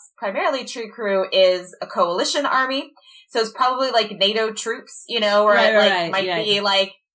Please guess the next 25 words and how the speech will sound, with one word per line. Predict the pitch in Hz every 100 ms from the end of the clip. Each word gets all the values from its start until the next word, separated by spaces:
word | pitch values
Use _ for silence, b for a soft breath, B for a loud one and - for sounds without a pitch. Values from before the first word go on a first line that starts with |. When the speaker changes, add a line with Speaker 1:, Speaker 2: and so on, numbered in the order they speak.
| 185
Speaker 1:
ninety | 190 208 214
percent | 214 220 - 214 214 208
Tree | - 240 214
Crew, | - 233 233 240 247 247 _
and | 208
then | 214
there's, | 202 202
like, | 208
one, | 190 185 196 196 196 208 202
you | 220
know, | 196 185 185
like, | 190 185 -
battalion | 190 190 180 185 190 185 190
from | 190 175
Azgada | 170 180 196 185 180
or | 190
something | 185 185 175
like | 175 170
that. | 170 175 - - _ _ _
Speaker 2:
Is | 269 254
Nyla, | 247 240 277 330 349 359 - - _
is | 240 208 -
she | 277 285
Ice | - 233 302
Nation, | 392 427